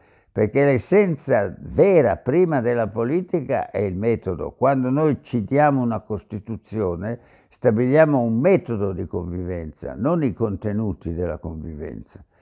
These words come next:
La politica deve sapere ritrovare questa sua funzione, di, di inventare un metodo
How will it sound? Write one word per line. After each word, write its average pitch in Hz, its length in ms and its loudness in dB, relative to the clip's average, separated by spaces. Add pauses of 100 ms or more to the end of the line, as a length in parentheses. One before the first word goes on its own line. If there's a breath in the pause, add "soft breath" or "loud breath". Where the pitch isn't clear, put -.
(260 soft breath)
La 87 120 -4
politica 156 520 4
deve 120 260 0
sapere 120 680 2
ritrovare 143 960 2
questa 117 360 -4
sua 113 300 0
funzione, 92 920 -6 (340 soft breath)
di, 113 320 0 (120)
di 131 320 4
inventare 135 920 2
un 98 200 -4
metodo 117 800 0